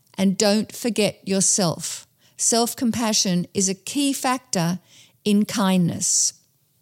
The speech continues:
Through the coming weeks then, months, and the year, pay attention to all the kindnesses that you give and notice what happens.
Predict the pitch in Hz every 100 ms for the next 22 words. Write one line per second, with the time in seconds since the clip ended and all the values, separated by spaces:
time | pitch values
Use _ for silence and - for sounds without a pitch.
0 | - _ _ _ - - _ - 370 415
1 | - 349 294 285 247 247 - - 226 233
2 | 262 240 208 214 233 - - - - _
3 | _ _ _ 220 247 254 196 139 127 -
4 | - - - _ 320 403 - 339 262 -
5 | 247 240 - 233 247 277 277 - 285 262
6 | 247 226 - 180 196 - 196 - 233 294
7 | 320 302 254 294 - - _ _ _ _
8 | - 269 302 311 359 - 381 339 370 330
9 | 208 190 - -